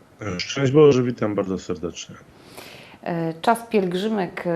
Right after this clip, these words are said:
Speaker 2: w roku ubiegłym, w dwa tysiące dwudziestym, był bardzo, mm, e, właściwie niemal, e,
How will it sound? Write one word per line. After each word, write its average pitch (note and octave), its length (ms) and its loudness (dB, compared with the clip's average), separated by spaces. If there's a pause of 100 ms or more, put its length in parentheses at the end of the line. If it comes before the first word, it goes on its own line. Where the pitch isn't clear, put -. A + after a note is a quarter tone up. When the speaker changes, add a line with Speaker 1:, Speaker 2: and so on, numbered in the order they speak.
Speaker 2:
w E3 120 -8
roku F#3 600 0
ubiegłym, F3+ 600 -2
w E3+ 40 -12
dwa F3+ 160 -4
tysiące F3 420 -4
dwudziestym, F3+ 540 -6
był E3+ 120 -4
bardzo, F3 440 -2 (520)
mm, F3 280 -4
e, E3 640 -4 (460)
właściwie E3+ 480 -8
niemal, E3 560 -2
e, D#3 600 -6